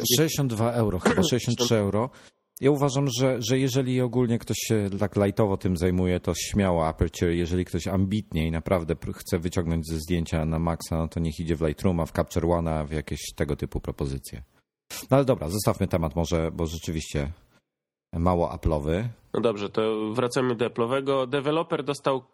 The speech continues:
Speaker 2: crash report z I O S pięć.
Speaker 1: Tak.
Speaker 2: Ja się nie dziwię.
Speaker 1: Ja też nie.
Speaker 2: No kurde, jeżeli on już, e, miałby być zaprezentowany za miesiąc w tym wypadku,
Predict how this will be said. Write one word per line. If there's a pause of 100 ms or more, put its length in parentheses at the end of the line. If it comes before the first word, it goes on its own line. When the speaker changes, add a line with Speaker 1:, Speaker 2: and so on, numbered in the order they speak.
Speaker 2:
crash
report
z
I
O
S
pięć. (680)
Speaker 1:
Tak.
Speaker 2:
Ja
się
nie
dziwię. (760)
Speaker 1:
Ja
też
nie. (100)
Speaker 2:
No
kurde,
jeżeli
on
już,
e, (880)
miałby
być
zaprezentowany
za
miesiąc
w
tym
wypadku,